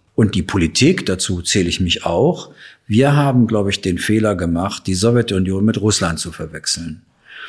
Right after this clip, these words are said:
Wir haben lange Zeit ge-, gedacht, im Grunde würde sich Russland so verhalten wie die Sowjetunion,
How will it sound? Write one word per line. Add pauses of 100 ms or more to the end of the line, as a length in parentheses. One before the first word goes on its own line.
(320)
Wir
haben
lange
Zeit
ge-, (120)
gedacht,
im
Grunde
würde
sich
Russland
so
verhalten
wie
die
Sowjetunion,